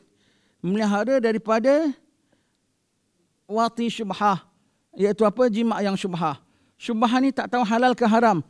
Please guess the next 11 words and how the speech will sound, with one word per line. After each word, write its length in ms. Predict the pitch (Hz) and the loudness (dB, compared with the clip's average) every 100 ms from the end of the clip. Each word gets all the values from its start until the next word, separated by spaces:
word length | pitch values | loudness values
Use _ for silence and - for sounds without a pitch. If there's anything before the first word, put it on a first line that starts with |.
| _ _ _ _ - | _ _ _ _ -6
Dah 240 | 185 202 | -2 0
kahwin, 480 | 214 214 240 285 330 | 0 0 0 0 -2
tahu-tahu, 400 | 220 214 269 254 | -4 -2 -2 -2
"Eh, 240 | 220 160 - _ _ - | -4 -8 -10 _ _ -8
nikah 240 | 196 240 226 | -4 -2 -4
kita 160 | 226 | -2
ni 160 | 269 277 | 0 0
sah 240 | - 277 233 | 0 -2 -2
ke 80 | 220 | -2
tidak, 240 | 226 196 | -2 0
eh?" 80 | 240 | 0